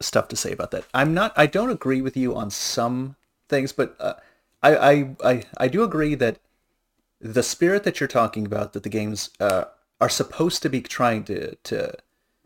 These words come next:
like, they seem to be trying to do that sometimes. Like, there's little random snippets of dialogue conversation, even in World, like, non-voiced dialogue where they talk about stuff like that, uh, that they're supposed to be trying to be one with nature. They're the guild.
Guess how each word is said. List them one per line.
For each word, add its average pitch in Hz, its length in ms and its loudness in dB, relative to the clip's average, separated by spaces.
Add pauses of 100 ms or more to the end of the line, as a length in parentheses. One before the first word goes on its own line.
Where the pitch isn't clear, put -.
(160)
like, 139 140 2
they 143 100 4
seem 185 500 0
to 175 100 0
be 143 120 0
trying 127 360 0
to 113 40 -4
do 117 140 -2
that 113 160 2
sometimes. 107 420 -4
Like, 104 140 -8
there's 110 380 -2 (400)
little 190 120 4
random 123 340 4
snippets - 360 -6
of 104 80 -6
dialogue 107 360 4
conversation, 110 500 -4
even 110 200 -4
in 104 140 -4
World, 107 340 -6 (440)
like, 117 200 4
non-voiced 107 960 -2
dialogue 113 460 2
where 107 80 -6
they 107 80 -8
talk 107 180 2
about 110 160 2
stuff - 240 0
like 117 140 2
that, - 200 0 (540)
uh, 117 360 6 (320)
that 120 200 2
they're 135 120 4
supposed - 520 2
to 151 60 2
be 135 100 2
trying 127 300 0
to 101 320 0 (340)
be 123 160 2
one 113 220 4
with 110 160 0
nature. 110 360 -4
They're 110 140 0
the 113 140 0
guild. 117 380 2